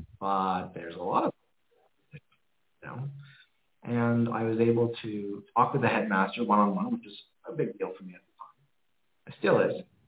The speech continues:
<laughs> I, I didn't wanna make it seem like I didn't, I didn't think he was anymore. Um, yeah, but we got talking, and we, we really hit it off, and an opportunity popped up at a point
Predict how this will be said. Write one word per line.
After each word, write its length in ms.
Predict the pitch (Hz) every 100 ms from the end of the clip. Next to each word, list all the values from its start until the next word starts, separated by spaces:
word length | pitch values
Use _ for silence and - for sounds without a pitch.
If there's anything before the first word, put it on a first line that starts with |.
| _ - - - _
<laughs> 580 | _ _ _ _ _ -
I, 320 | 208 - 185
I 40 | 156
didn't 160 | 233
wanna 140 | 196 220
make 140 | 196
it 160 | 190 185
seem 140 | 185
like 140 | 170 151
I 80 | 165
didn't, 280 | 170 165 -
I 60 | 160
didn't 160 | 165
think 120 | 160
he 80 | 151
was 160 | 156 156
anymore. 280 | 110 107 110 - - - - - - - - -
Um, 680 | 147 147 139 127 127 127 - _ _ _ - - _ -
yeah, 160 | 208
but 80 | 165
we 120 | 147
got 240 | 165 185 -
talking, 440 | 151 151 196 202
and 260 | 160 151 151
we, 280 | 151 156 165
we 100 | 165
really 280 | 156 175 180
hit 120 | 160
it 100 | 170
off, 240 | - - - -
and 140 | 120
an 120 | 131
opportunity 540 | 135 143 127 - 160 165
popped 340 | 127 107 -
up 160 | 104 107
at 80 |
a 60 | 101
point 340 | 98 104 110